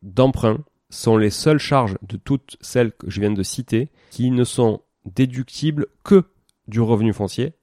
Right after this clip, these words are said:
et pas de votre revenu global. Donc, allez, je vous donne un, un exemple très clair qui est d'ailleurs partagé par, euh, par l'administration, euh, fiscale pour mieux, mieux s'approprier la chose.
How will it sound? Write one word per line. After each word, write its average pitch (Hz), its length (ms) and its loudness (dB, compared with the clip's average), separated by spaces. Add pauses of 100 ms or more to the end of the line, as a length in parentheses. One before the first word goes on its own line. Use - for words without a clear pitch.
(140)
et 143 120 2
pas 135 440 -2
de 110 220 0
votre 107 320 0
revenu 104 340 -2 (180)
global. 98 520 0 (240)
Donc, 104 240 0 (100)
allez, 98 180 -2
je 90 60 -8
vous 110 140 -6
donne 135 200 2
un, 104 300 2
un 110 140 -4
exemple 104 440 -2
très 104 180 -6
clair 127 240 0
qui 110 100 -4
est - 20 0
d'ailleurs 95 240 -2
partagé 101 420 -4
par, 92 340 -2
euh, 87 40 -6
par 95 140 -6
l'administration, 95 800 -6
euh, 92 60 -6
fiscale 107 460 -6
pour 92 220 -8
mieux, 98 260 0
mieux 95 380 0
s'approprier 98 520 -6
la 87 100 -2
chose. 131 320 -2